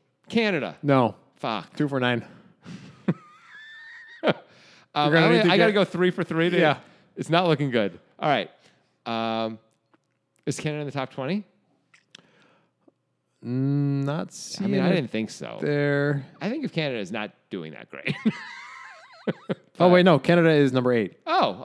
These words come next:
Speaker 1: okay. So that actually turns out was reasonable.
Speaker 2: Four hundred seventy-eight thousand.
Speaker 1: All right. All right, back to Europe. Who else is in Europe? I didn't even mention any European countries, though, but I said two of the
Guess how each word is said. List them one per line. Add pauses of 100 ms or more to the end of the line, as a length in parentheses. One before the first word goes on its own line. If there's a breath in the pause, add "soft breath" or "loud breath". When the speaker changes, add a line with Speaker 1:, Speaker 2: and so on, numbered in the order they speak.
Speaker 1:
okay.
So
that
actually
turns
out
was
reasonable.
Speaker 2:
Four
hundred
seventy-eight
thousand.
Speaker 1:
All
right. (2000)
All
right,
back
to
Europe.
Who
else
is
in
Europe?
I
didn't
even
mention
any
European
countries,
though,
but
I
said
two
of
the